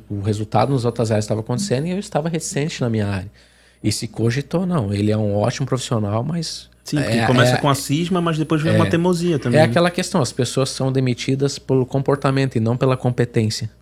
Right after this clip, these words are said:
Speaker 1: Então
Speaker 2: Exato.
Speaker 1: estava quase acontecendo isso comigo na época, por esses fatores. E quem não deixou eu ser demitido foi, foi o J F. Mesmo eu estando contra ele, sendo inimigo dele, não querendo ele lá, ele segurou e disse, "Não, eu conheço ele melhor do que ele mesmo, então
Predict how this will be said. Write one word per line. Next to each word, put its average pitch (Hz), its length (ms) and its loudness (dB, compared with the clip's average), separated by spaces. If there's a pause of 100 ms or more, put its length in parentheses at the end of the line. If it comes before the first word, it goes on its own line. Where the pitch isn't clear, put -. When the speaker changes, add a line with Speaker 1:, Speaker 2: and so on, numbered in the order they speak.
(440)
Speaker 1:
Então 107 260 0
Speaker 2:
Exato. 120 60 4
Speaker 1:
estava 127 340 2
quase 143 300 4
acontecendo 147 440 0
isso 143 160 -2
comigo 123 340 2
na 143 160 2
época, - 340 -2 (220)
por 104 140 -4
esses 104 260 -4
fatores. 139 560 0 (880)
E 120 120 4
quem 135 260 4
não 160 120 4
deixou 147 340 4
eu 139 60 6
ser 135 180 -2
demitido 123 480 0
foi, 180 480 0
foi - 280 0
o - 20 0
J 120 320 0
F. 139 340 -2 (100)
Mesmo 139 380 6
eu 196 40 6
estando 160 300 4
contra 143 360 2
ele, 156 140 4
sendo 143 220 0
inimigo 139 420 4
dele, 156 480 2
não 127 240 2
querendo 135 360 2
ele 123 80 2
lá, 120 420 2
ele 127 240 2
segurou 120 460 0
e - 20 0
disse, - 140 -4
"Não, 117 120 4
eu 110 100 2
conheço 120 640 0
ele 143 300 0
melhor 120 420 2
do 139 80 -8
que - 140 -2
ele 117 160 2
mesmo, 123 300 0
então 135 300 -4